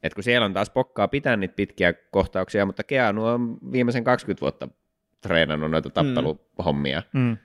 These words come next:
Speaker 1: Et se osaa tehdä ne, ja se, se laittaa ihan hirveästi kans aikaa siihen niinku aseiden käsittelyyn ja, ja, ja kaikkea. Ja yks-, jossain noista, se ei ole ehkä John Wick, musta tuntuu, että Raidit on kai niin, että niiden, niiden elokuvien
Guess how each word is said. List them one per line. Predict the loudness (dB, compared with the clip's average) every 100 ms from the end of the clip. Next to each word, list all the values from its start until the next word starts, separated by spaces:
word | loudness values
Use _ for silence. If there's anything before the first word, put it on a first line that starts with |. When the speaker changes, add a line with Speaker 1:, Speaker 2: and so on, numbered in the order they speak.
| _
Speaker 1:
Et | -12 -2
se | -2
osaa | 2 0
tehdä | 2 0 0 -2
ne, | -4 -4
ja | -4 0
se, | 0 -2
se | -2
laittaa | 2 2 0 -2 0
ihan | 2 2 0
hirveästi | 0 0 -2 -4 -4
kans | -2 2
aikaa | 2 4 0 -2
siihen | -4 -6 -8
niinku | -6
aseiden | -4 -2 0 0
käsittelyyn | -2 -4 -6 -4 0 2 2
ja, | 0 -2
ja, | -2 -2 -2 -10 -20 _ _ _
ja | -4
kaikkea. | 0 -2 _ -2 0
Ja | 0 -2
yks-, | -6 -14 -20 _ -2
jossain | 0 0 0 0 0
noista, | 0 -2 0 0 0 _ _
se | -2
ei | 0
ole | 0
ehkä | -2 0
John | 0 2
Wick, | 0 0
musta | -4 -2
tuntuu, | -2 0 -2
että | 0 -2
Raidit | 0 2 4 4 2 -2 -6 -16 -16 -6
on | -4 0
kai | 0 0
niin, | 0 2 2 0
että | -6 -8 -2
niiden, | 0 2 0 -2
niiden | -2 0 2 0 2
elokuvien | 2 0 2 0